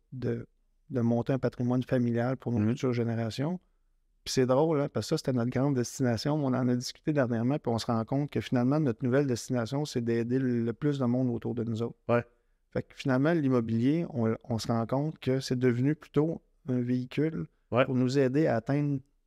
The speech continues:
Speaker 1: notre, notre objectif qui finalement nous fait vibrer encore plus
Speaker 2: Ouais,
Speaker 1: fort.
Speaker 2: ouais. Puis que, que l'objectif devient plus grand, en fait.
Speaker 1: Ouais. Tu sais, puis là,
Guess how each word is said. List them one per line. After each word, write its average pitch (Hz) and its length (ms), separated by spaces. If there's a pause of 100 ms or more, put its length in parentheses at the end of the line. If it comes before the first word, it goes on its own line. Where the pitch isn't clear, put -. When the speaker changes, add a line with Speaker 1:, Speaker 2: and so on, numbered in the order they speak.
(320)
Speaker 1:
notre, 123 340 (280)
notre 135 300
objectif 139 560
qui - 120
finalement 135 480
nous 143 120
fait 127 240
vibrer 120 340
encore 135 300
plus - 240
Speaker 2:
Ouais, 120 60
Speaker 1:
fort. 135 180
Speaker 2:
ouais. 131 120 (400)
Puis 117 120
que, 113 260
que 120 100
l'objectif 113 360
devient 117 260
plus 107 140
grand, 107 360
en 104 40
fait. 120 200
Speaker 1:
Ouais. 131 160
Tu - 60 (220)
sais, 196 160
puis 160 140
là, 151 340